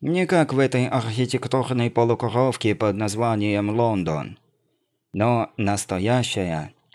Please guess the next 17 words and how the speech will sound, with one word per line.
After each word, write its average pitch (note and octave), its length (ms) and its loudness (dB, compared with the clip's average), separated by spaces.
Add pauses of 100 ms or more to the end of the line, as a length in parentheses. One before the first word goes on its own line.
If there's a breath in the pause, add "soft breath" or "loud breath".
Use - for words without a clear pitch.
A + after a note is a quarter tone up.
(320)
разумная C#3+ 880 2
практическая B2+ 1040 2
причина B2 760 0
отсутствия G#2+ 840 -2
в - 80 -8
Париже A#2+ 560 0
монолитов A#2 760 0
в G#2 80 -2
американском A2 960 0
стиле A2 540 0
совершенно A#2+ 1040 -2
иная. G2 680 -2 (880)
Земля D3+ 460 4
под C3+ 220 0
фундаментами B2+ 960 2
слишком A#2 640 0
изрыта B2 720 2